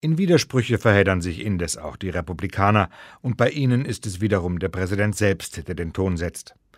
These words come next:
Hatte er zu den Vorwürfen gegen den Bewerber auf einen Senatorenposten in Alabama, Roy Moore, noch geschwiegen,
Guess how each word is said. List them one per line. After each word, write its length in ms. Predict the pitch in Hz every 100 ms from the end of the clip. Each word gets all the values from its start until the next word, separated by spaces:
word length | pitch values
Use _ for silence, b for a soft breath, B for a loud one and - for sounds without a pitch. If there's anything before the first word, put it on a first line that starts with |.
| B B
Hatte 220 | - 139
er 120 | 160 127
zu 120 | 123
den 140 | 107
Vorwürfen 720 | - 139 131 139 139 - 147
gegen 240 | 107 95 92
den 160 | 87
Bewerber 560 | 85 85 92 98 104 101
auf 200 | 85 -
einen 300 | 78 76 73
Senatorenposten 1000 | 82 85 85 120 120 107 98 101 - 101
in 60 |
Alabama, 520 | 98 101 95 117 117 101
Roy 220 | 92 92
Moore, 300 | 107 113 113
noch 160 | 101
geschwiegen, 560 | - 98 127 131 123